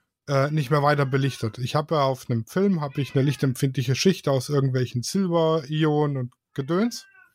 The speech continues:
Und beim Entwickeln werden die chemisch ausgewaschen, die unbelichteten.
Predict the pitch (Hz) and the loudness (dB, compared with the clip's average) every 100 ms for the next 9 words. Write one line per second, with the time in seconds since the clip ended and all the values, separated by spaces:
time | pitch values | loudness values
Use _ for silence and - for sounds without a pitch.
0 | _ - - - - - - - 156 156 | _ -20 -20 -20 -20 -20 -14 -6 2 4
1 | 156 135 151 - 180 165 151 143 135 - | 4 2 0 0 2 2 2 0 -4 0
2 | 156 151 143 - - _ _ 156 180 - | 2 4 2 0 -10 _ _ 2 2 2
3 | 180 196 - 190 190 - 170 170 185 175 | 0 0 2 0 0 0 0 0 0 2
4 | 165 170 - 165 151 165 170 | 2 0 0 -2 2 2 2